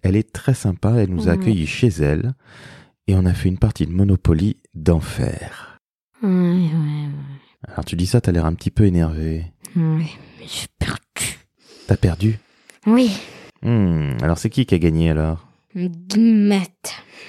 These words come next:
Speaker 1: Alors, on était trois. Guillemette, elle nous a battus, mais vraiment à plat de couture.
Speaker 2: Hmm.
Speaker 1: Et, euh, on a eu quand même super honte, hein.
Speaker 2: Ouais.
Speaker 1: Et il faut bien avouer qu'elle s'est bien vantée d'avoir gagné.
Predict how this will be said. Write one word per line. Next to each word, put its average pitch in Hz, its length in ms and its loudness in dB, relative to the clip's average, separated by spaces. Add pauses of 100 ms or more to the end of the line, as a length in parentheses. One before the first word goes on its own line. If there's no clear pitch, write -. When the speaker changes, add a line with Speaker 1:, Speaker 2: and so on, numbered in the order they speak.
(160)
Speaker 1:
Alors, 76 240 -2
on 92 160 2
était 90 240 0
trois. 120 460 2
Guillemette, 101 600 -2
elle 92 140 -2
nous 90 180 0
a 90 60 4
battus, 92 340 -2
mais 82 140 0
vraiment 90 320 -2
à 80 80 -4
plat 117 300 -2
de - 100 -8
couture. 87 720 -4 (400)
Speaker 2:
Hmm. 196 180 6 (680)
Speaker 1:
Et, 80 200 0
euh, 71 240 -2
on 82 160 -4
a 80 80 0
eu 110 80 2
quand - 160 -4
même 98 200 0
super 95 560 -2
honte, 76 260 -10
hein. 87 160 -8 (600)
Speaker 2:
Ouais. 160 240 -8 (680)
Speaker 1:
Et 123 160 4
il 127 120 -2
faut 127 140 -2
bien 151 220 2
avouer 127 320 2
qu'elle 104 160 -4
s'est - 180 -4
bien 113 400 2
vantée 117 400 0
d'avoir 101 340 0
gagné. 90 460 -2